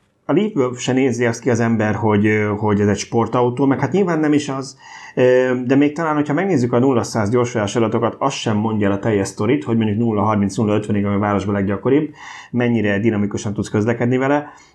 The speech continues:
Van erről esetleg valami tapasztalatod, hogy, hogy ezt, ö, megjegyezték, vagy valakinek feltűnt a kocsiban?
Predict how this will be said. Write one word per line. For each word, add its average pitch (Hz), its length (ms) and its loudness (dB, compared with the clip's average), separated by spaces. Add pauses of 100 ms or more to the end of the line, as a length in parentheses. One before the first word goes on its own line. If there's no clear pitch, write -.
(100)
Van 135 180 0
erről 131 220 0
esetleg 123 280 0
valami 120 180 0
tapasztalatod, 117 640 -2
hogy, 117 260 -2
hogy 113 160 -2
ezt, - 240 -4
ö, 117 120 2
megjegyezték, 110 640 -2
vagy 110 100 0
valakinek 104 420 -4
feltűnt - 480 -10
a 101 60 -18
kocsiban? 117 500 -16